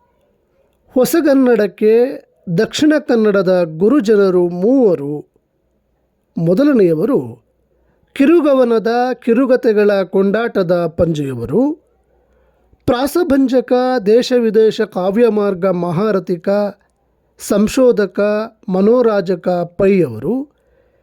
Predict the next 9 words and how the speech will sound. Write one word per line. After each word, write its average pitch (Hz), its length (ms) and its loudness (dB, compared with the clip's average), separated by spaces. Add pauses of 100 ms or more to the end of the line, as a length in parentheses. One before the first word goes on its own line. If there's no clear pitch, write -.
(320)
ಕನ್ನಡದ 269 500 2 (260)
ಶಬ್ದ 202 380 -4
ಭಂಡಾರಿ 202 760 -2
ಹಳೆಗನ್ನಡ 196 720 0
ಕಾವ್ಯಾರಣ್ಯ 185 960 -2
ಕೇಸರಿ 180 680 -2 (760)
ಪ್ರೌಢ 254 340 2
ವಿದ್ಯಾರ್ಥಿ 196 680 0
ಮನೋಹಾರಿ 175 960 -2